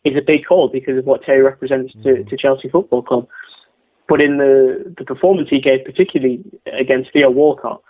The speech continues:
Speaker 1: I think they now have a defender who can deal with these fast players, the likes of Jefferson Montero, and, and players that I would argue were causing Terry and even Ivanovic major problems in the
Speaker 2: Mm.
Speaker 1: first few weeks of the season.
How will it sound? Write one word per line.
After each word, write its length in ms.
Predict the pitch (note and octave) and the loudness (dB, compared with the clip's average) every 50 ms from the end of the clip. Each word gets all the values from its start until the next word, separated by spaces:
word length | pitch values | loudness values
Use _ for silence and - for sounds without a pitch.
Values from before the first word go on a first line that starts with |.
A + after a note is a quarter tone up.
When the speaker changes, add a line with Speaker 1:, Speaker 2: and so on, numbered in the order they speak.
| _ _ - - - | _ _ -12 -6 -4
Speaker 1:
I 120 | D3 D#3 | -4 -4
think 200 | - - E3+ D3 | -4 -6 -8 -6
they 100 | C3+ C3 | -6 -6
now 220 | C3 C#3 C3+ C3+ C3+ | -6 -4 -6 -6 -6
have 140 | C3+ B2+ C3 | -6 -8 -10
a 40 | B2 | -12
defender 420 | - - - C3+ C3 C3 B2+ B2+ | -14 -10 -8 -6 -6 -4 -6 -6
who 400 | B2+ C3+ C3+ C3+ C3 C3 B2+ C3 _ _ _ _ - - | -4 -2 -2 0 0 -2 -4 -6 _ _ _ _ -12 -4
can 240 | - D3+ F3 F#3+ E3+ | -2 0 0 0 0
deal 180 | C3+ B2+ A#2+ | 0 0 -2
with 140 | A2+ A#2+ A#2 | -2 -6 -8
these 160 | B2 B2 A#2+ - | -8 -10 -10 -10
fast 220 | - B2 B2 - - | -10 -10 -10 -10 -10
players, 260 | - - B2 B2 A#2+ B2 | -8 -6 -4 -4 -2 0
the 60 | C3+ | 2
likes 260 | C3+ C3+ B2 A2+ - | 2 2 2 0 -4
of 100 | B2+ A#2+ | -4 -2
Jefferson 420 | - C#3 C3+ C3+ C3+ - - C3 B2+ | -4 -4 -4 -4 -10 -12 -10 -8 -6
Montero, 640 | B2 B2 B2+ B2+ - C3+ C3 C3 C3 B2+ B2 B2+ | -6 -6 -8 -8 -8 -6 -2 0 0 2 2 0
and, 120 | B2+ B2+ B2 | 0 -2 -4
and 320 | - C3 C3+ C3 C3 - _ | -6 -6 -6 -6 -8 -8 _
players 320 | - F3 F3+ F3+ E3+ - - - | 0 2 4 4 2 2 0 0
that 240 | D3 C3+ - - _ _ _ _ _ _ _ _ _ _ _ - - | 0 0 0 -4 _ _ _ _ _ _ _ _ _ _ _ -18 -8
I 140 | - D3 D#3+ | -4 -2 0
would 100 | E3 D#3+ | 2 2
argue 280 | D3+ C#3 C3+ C#3 C#3 C3 | 2 2 0 0 -4 -4
were 100 | C3 C3+ | -4 -6
causing 580 | C3+ - - D#3 D#3 D#3 D3+ D3 C#3 C3+ C3 - - - - _ _ - | -8 -6 -2 0 0 0 -2 -4 -6 -8 -10 -12 -18 -20 -20 _ _ -10
Terry 380 | - C#3+ C#3 D3 D3 C#3+ C#3 C#3 | -4 -2 0 0 0 0 -2 -2
and 80 | C#3 | -4
even 200 | C#3+ C#3+ C#3+ C3+ | -4 -6 -6 -6
Ivanovic 480 | C3 C3 C#3 C#3+ D3 C#3 B2+ C3 B2 - - - - | -6 -4 -4 -4 -4 -4 -6 -8 -8 -8 -12 -14 -14
major 460 | - C#3 C#3 E3 F3+ E3 C#3+ C#3 C3 | -12 -8 -4 -2 -2 -2 -2 -4 -6
problems 340 | - D#3+ D3 C#3 C3 B2 C3+ | -4 -4 -4 -4 -4 -6 -6
in 100 | B2+ B2 | -8 -8
the 60 | B2 | -6
Speaker 2:
Mm. 60 | G#2+ | -2
Speaker 1:
first 220 | C#3 C3+ C3 C3+ | 0 0 0 0
few 120 | - C3+ C3 | -2 0 0
weeks 180 | C3+ C3 - - | 0 -2 -4 -8
of 60 | B2+ | -10
the 60 | C3 C3 | -8 -6
season. 360 | - D3+ D3 D#3 - D#3+ F3 | -4 -6 -6 -6 -10 -16 -20